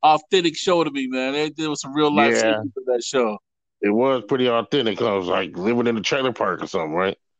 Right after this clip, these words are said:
Speaker 1: Right, something like
Speaker 2: That was
Speaker 1: that,
Speaker 2: really
Speaker 1: yeah.
Speaker 2: authentic.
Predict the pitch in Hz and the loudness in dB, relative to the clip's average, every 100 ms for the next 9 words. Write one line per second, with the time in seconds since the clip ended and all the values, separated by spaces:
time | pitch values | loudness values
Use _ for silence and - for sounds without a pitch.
0 | - 139 180 175 147 - 180 190 185 160 | 4 4 4 2 0 0 0 2 2 2
1 | - 156 151 - 175 165 139 135 - _ | 2 2 4 4 4 4 4 0 -2 _
2 | _ - 123 143 - _ _ - 135 - | _ -6 -2 -2 -4 _ _ -4 -4 -2
3 | 123 | -4